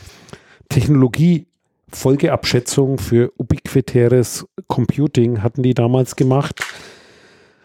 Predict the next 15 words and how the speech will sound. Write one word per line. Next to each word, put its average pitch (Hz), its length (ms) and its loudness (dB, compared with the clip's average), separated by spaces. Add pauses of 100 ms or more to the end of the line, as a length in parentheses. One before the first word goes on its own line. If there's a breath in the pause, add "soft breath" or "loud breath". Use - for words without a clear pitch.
(240 loud breath)
Da 123 140 0
fehlt 131 280 4
jetzt 143 240 0
natürlich 131 460 0
die 113 140 -2
Zeit, 113 640 -2
dass 123 180 -2
wir 123 160 4
das 117 320 -2
jetzt 120 420 -2
hier 120 500 2
quasi 120 500 -2
im 127 240 -2
Detail 117 500 0
analysieren, 107 800 0